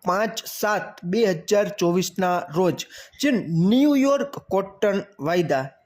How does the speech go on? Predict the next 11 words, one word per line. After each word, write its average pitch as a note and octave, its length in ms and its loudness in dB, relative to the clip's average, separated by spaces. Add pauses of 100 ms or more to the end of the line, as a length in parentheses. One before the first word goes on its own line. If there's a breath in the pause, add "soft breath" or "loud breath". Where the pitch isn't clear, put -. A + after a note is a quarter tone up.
જુલાઈ, F3 440 2 (200)
ઓક્ટોબર E3+ 460 0 (140)
અને F#3 160 0
ડિસેમ્બર G3+ 460 0 (100)
બે E3+ 80 4 (240)
હજાર E3+ 240 2
ચોવીસના D#3+ 480 0 (160)
જે F3 80 0 (140)
ચાલી F3 320 4
રહ્યા D#3 320 2
છે, D3 120 0